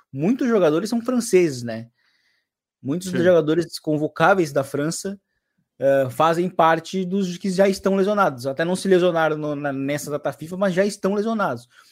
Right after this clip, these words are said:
Speaker 1: E já existe a questão do Pogba, por exemplo, não jogar na Copa, né? Então, que pode até ser bom, né? Considerando que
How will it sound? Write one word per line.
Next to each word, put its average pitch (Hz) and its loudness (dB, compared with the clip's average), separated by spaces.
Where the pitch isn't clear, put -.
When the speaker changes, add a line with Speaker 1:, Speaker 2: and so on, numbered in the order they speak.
Speaker 1:
E 123 -6
já 143 -2
existe 147 -4
a - -6
questão 165 -6
do 160 -4
Pogba, 165 0
por 180 -2
exemplo, 175 -4
não 185 -2
jogar 180 0
na 190 0
Copa, 139 -4
né? 120 -10
Então, 139 -6
que - -20
pode 147 -6
até 156 -2
ser 180 6
bom, 170 6
né? 151 4
Considerando 151 0
que 156 -4